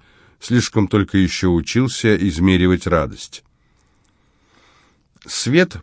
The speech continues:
преобразованный слёзками и туманной материей его глаз,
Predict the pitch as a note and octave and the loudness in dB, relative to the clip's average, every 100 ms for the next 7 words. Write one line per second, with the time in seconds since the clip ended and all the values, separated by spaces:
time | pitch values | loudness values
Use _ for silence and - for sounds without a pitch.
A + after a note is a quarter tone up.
0 | - A2+ A#2 A#2 A#2+ A#2+ D3 B2+ A2+ A2+ | -2 2 4 4 2 4 4 4 4 6
1 | G#2+ - G#2 B2+ A2+ - G2 F2+ E2+ F#2+ | 4 2 2 2 2 0 0 2 0 0
2 | F#2 F2+ F2 E2+ - G#2+ A2+ A2 G2 F#2+ | 0 2 2 0 0 2 2 4 4 2
3 | F#2 F#2+ F#2 - A2 F#2+ F#2 F2 D#2+ G2 | 2 2 0 0 2 2 2 0 0 2
4 | F#2+ F2 E2+ C#3 E3 - | 2 0 0 0 0 -4